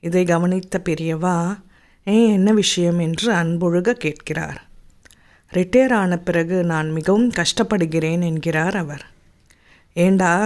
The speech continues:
பெரியவா கேட்கிறார். "யாரும் வீட்டில் என்னை மதிப்பதே இல்லை, கவனிப்பும் சரியில்லை, காஃபி கூட சமயத்தில் கிடைப்பதில்லை," என்று சொல்லிக்கொண்டே போனார்.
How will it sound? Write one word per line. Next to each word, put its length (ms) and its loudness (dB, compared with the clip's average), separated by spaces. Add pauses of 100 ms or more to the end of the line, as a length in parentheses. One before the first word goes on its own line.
(580)
பெரியவா 400 0
கேட்கிறார். 600 -8 (720)
"யாரும் 400 2
வீட்டில் 540 0
என்னை 240 -4
மதிப்பதே 720 0
இல்லை, 260 0 (500)
கவனிப்பும் 600 2
சரியில்லை, 640 -2 (720)
காஃபி 340 0
கூட 260 0
சமயத்தில் 720 -2
கிடைப்பதில்லை," 680 -6
என்று 220 -8
சொல்லிக்கொண்டே 720 -4 (100)
போனார். 520 -10